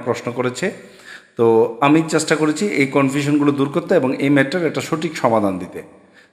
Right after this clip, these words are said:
তো আশা করি এই ক্লাসটি তোমাদের উপকারে আসবে। তোমরা শুরু থেকে শেষ পর্যন্ত যদি এই ক্লাসটি ভালো করে দেখো, তাহলে তোমরা এই সমস্যাটা খুব সহজেই সলভ করতে পারবা। এখানে বলা আছে, "In the sample of one thousand person from a village of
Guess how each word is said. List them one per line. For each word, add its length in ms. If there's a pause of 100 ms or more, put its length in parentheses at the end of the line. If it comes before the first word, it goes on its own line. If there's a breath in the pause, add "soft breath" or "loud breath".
(160)
তো 200
আশা 180
করি 320
এই 100
ক্লাসটি 340
তোমাদের 320
উপকারে 340
আসবে। 280 (360)
তোমরা 220
শুরু 260
থেকে 220
শেষ 260
পর্যন্ত 320
যদি 360
এই 120
ক্লাসটি 340
ভালো 200
করে 200
দেখো, 200
তাহলে 240
তোমরা 360
এই 100
সমস্যাটা 500
খুব 180
সহজেই 380
সলভ 220 (100)
করতে 180
পারবা। 240 (720)
এখানে 220
বলা 180
আছে, 260 (140)
"In 140
the 100
sample 480 (120)
of 420
one 180
thousand 300 (100)
person 320 (160)
from 200
a 120 (140)
village 320 (120)
of 160